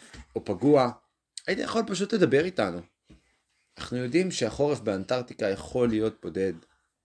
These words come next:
אבל אף אחד לא רוצה להיות חבר שלי", מלמל במח-, מחץ בשקט.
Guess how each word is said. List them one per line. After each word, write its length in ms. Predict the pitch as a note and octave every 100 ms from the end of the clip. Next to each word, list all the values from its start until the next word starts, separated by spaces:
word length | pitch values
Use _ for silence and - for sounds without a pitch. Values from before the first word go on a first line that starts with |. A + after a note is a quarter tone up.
| _ _ _ _ _ G#2+
אבל 140 | G2+
אף 220 | G#3+ G#3+
אחד 220 | - A#3+ G3+
לא 80 |
רוצה 280 | G3+ F#3+ G3+
להיות 200 | F#3+ G3+
חבר 320 | - D3+ F3
שלי", 300 | G3+ G#3 C3
מלמל 420 | B2+ C#3 C3 C3 B2+
במח-, 420 | B2 B2+ B2+ -
מחץ 440 | D3+ C3 - - -
בשקט. 520 | - - - - -